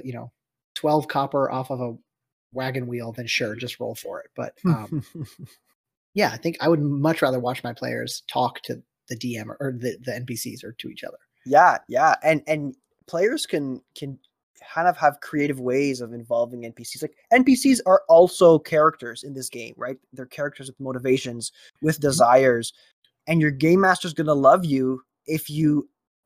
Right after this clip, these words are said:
Speaker 2: enable those characters
Speaker 1: Mm-hmm.
Speaker 2: to showcase those motivations.
Speaker 1: Mm-hmm.
Speaker 2: So as a player, if you ask an N P C for help, you ask for their opinion on something, or you,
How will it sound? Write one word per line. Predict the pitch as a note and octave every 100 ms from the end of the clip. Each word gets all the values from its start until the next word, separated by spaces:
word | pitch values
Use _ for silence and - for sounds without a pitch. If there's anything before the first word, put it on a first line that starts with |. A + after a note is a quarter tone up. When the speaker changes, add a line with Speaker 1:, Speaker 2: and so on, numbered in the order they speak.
| -
Speaker 2:
enable | F3 D#3+ D#3 E3 F3 E3
those | D3 D3 D3
characters | - D#3+ E3 - C3 B2 B2+
Speaker 1:
Mm-hmm. | B2+ - _ _ _ _
Speaker 2:
to | -
showcase | D3+ - D#3 D#3+ D3 B2+ - - -
those | C3+ C3
motivations. | C3+ B2+ A#2+ C3 - - - _ _ -
Speaker 1:
Mm-hmm. | C#3 C3+
Speaker 2:
So | E3
as | F3
a | D#3
player, | - D#3 F#3+ F3 C#3 C3 _ _ _ _ _ _ _ -
if | F3 E3+
you | D#3 D3+ C3+ C3 A#2+ _ _ _ _ _ _ _ _ _ _ _
ask | E3 F3+ -
an | F3+
N | F3
P |
C | E3+ F#3
for | D#3+
help, | D#3 A#3+ C4 _ _ _ _ -
you | D#3+
ask | D#3+ F3+ - -
for | E3
their | E3+
opinion | D#3+ G3 G#3 G3+ E3 -
on | D3 D3
something, | - C#3 - C3 A#2+ -
or | C3
you, | C#3 D3 C#3 C3+ C3